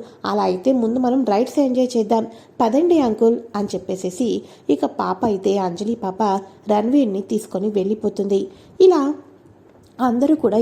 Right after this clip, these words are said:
ఎంజాయ్ బాగా చేస్తూ ఉంటుంటే ఇక వెంటనే, "అయిపోయింది, నీ సీన్ మొత్తం అయిపోయింది రణ్వీర్, ఇక నువ్వు ఎవరికీ కనబడకపోతే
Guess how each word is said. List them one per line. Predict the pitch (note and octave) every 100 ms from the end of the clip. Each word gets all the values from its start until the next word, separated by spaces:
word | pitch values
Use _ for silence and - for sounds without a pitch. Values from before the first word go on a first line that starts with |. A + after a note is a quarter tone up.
| A3
ఎంజాయ్ | F3 G#3+ A#3
బాగా | F3 E3+ F3 F3 G3 A#3+
చేస్తూ | A#3 A#3 B3+
ఉంటుంటే | A3 F#3+ G3 G3 A3+ F#3+ G3 - -
ఇక | - G#3+
వెంటనే, | F3+ E3+ G#3 G3 F3 - -
"అయిపోయింది, | G3 F#3+ F3+ E3+ E3+ E3+ - _
నీ | F#3 G3+ F#3+ -
సీన్ | G#3 A#3
మొత్తం | F#3+ F#3+ F#3+ C#4
అయిపోయింది | A3 F#3+ A3 G#3 F#3+
రణ్వీర్, | F3+ F3 F3+ F#3 - - - -
ఇక | G3+
నువ్వు | F#3+ F3+ G3+ C4 - - - G3
ఎవరికీ | F#3+ A3+ B3+
కనబడకపోతే | C4 G3 F#3+ A#3 A#3 - F#3+ G3